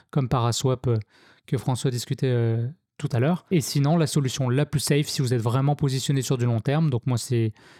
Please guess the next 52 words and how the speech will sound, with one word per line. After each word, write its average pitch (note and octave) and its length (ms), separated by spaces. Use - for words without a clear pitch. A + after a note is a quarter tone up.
c'est - 120
ce - 80
que - 80
je B2+ 80
suis - 80
en B2+ 80
train - 160
de B2 60
mettre B2+ 220
en B2 60
place, C3 340
et A#2+ 60
puis A#2+ 180
je A2+ 80
vous A#2 100
en A2+ 80
parlerai B2 260
dans B2 180
un B2 60
autre A#2+ 160
épisode, C3 420
c'est - 340
d'aller B2+ 240
sur B2 180
un A2 100
cold D3+ 300
wallet. C3 300
Donc A2+ 200
là, A#2+ 160
il A#2 60
y A#2 40
a A#2+ 40
Ledger, A#2+ 500
Trezor, B2 520
il - 20
y A#2+ 40
en A#2 60
a A2+ 80
d'autres, C#3 320
qui - 140
vous B2+ 160
permettent B2 480
du A#2+ 160
coup D#3 200
de, A#2 640
de G#2+ 200
plus - 220
être C3 60
du C3 120
tout E3+ 100
connecté. C3+ 880
Et, G#2+ 80